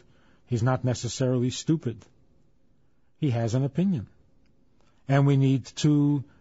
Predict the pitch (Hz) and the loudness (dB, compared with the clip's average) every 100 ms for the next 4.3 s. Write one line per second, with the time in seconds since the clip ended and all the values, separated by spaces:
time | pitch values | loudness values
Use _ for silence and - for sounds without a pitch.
0 | _ - 147 143 143 180 190 135 95 - | _ -2 0 2 4 2 2 -2 -4 -10
1 | - _ _ 147 143 120 107 _ - 117 | -14 _ _ 0 2 0 -6 _ -4 2
2 | 165 175 135 117 101 92 87 - _ _ | 4 4 2 0 -2 -6 -12 -20 _ _
3 | 123 123 123 139 139 135 - 175 180 - | -2 0 0 -2 0 -2 0 0 0 -2
4 | 113 95 | -6 -6